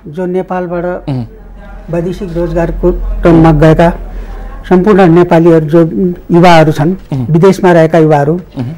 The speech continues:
Speaker 1: तिनीहरू सबैलाई चाहिँ म, अ, यहाँबाट के भन्न चाहन्छु भनेदेखि म, अ, चाहिँ उनीहरू विपद आपत यदि केही परेका छन् भनेदेखि
Speaker 2: उम्।
Speaker 1: अवश्य पनि उनीहरू त्यहाँबाट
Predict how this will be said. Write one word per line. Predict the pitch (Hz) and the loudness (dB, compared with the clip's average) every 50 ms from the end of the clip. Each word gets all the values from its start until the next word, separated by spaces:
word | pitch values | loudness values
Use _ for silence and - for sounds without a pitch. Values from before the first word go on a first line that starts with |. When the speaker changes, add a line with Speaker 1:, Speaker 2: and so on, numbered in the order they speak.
| - - - - - - - - - - | -16 -20 -20 -20 -20 -20 -20 -8 -2 0
Speaker 1:
तिनीहरू | 185 196 220 226 220 214 | 2 4 4 4 2 2
सबैलाई | - - 202 196 - 214 202 202 202 202 202 202 | 2 0 0 2 4 4 4 6 6 4 4 2
चाहिँ | 190 - 202 196 196 | 0 0 0 2 2
म, | 190 | 2
अ, | - - - - - - - - 202 | 0 -2 -8 -14 -14 -12 -6 -2 0
यहाँबाट | 185 170 170 165 165 175 175 175 170 185 175 | 2 4 4 4 4 4 4 2 2 2 0
के | 170 - - - 214 214 | 0 -2 0 2 2 2
भन्न | 156 143 147 160 160 165 | 2 2 2 4 4 2
चाहन्छु | 160 160 170 156 160 160 151 170 | 2 0 0 0 2 0 0 0
भनेदेखि | 160 156 156 156 165 156 175 | 0 0 0 0 2 2 2
म, | 170 170 175 | 2 2 0
अ, | 175 175 - 117 127 185 175 175 - - 175 - - - - - - - - - - - - 185 170 165 | -2 -4 -8 -8 -4 -4 -4 -4 -4 -8 -8 -8 -12 -18 -20 -20 -20 -20 -20 -20 -20 -4 0 2 2 2
चाहिँ | 170 190 185 185 190 214 - - - - - - - - - - - - | 4 4 4 4 4 2 -2 -10 -20 -20 -20 -20 -20 -20 -20 -20 -4 0
उनीहरू | 208 202 214 220 214 202 156 120 - - - - - - - - - - - - - - - - - - - - - - - - - - | 2 4 4 4 4 4 2 0 -4 -10 -20 -20 -20 -20 -20 -20 -20 -20 -20 -20 -20 -20 -20 -20 -20 -20 -20 -20 -20 -20 -20 -20 -4 0
विपद | 202 214 202 220 220 214 208 208 - - - 185 | 0 0 2 4 4 4 4 2 -4 -4 0 0
आपत | 185 196 - 220 220 220 - - - 123 - - - - - - | 0 2 2 2 0 0 -2 -6 -14 -16 -16 -16 -18 -20 -10 -4
यदि | 202 190 180 190 202 | -4 0 0 0 0
केही | 190 - - 214 240 240 | 0 0 2 2 4 2
परेका | - - - 185 185 190 190 190 180 | 2 2 2 4 4 4 4 2 2
छन् | 175 - - 175 175 165 | 0 0 -2 -2 -2 -2
भनेदेखि | 156 147 147 151 147 160 156 - 190 202 | -2 -4 -4 -4 -4 -4 -4 -4 -6 -8
Speaker 2:
उम्। | - - 131 | -6 -4 -4
Speaker 1:
अवश्य | 185 180 208 202 - - 214 | -2 -2 -2 -4 -4 -6 -6
पनि | - 220 208 196 | -4 -4 -4 -4
उनीहरू | 196 190 175 170 180 175 170 170 180 190 | -4 -4 -2 -2 0 0 0 -2 -2 -4
त्यहाँबाट | 180 170 170 160 160 160 160 160 160 | -6 -8 -8 -6 -6 -4 -4 -2 -2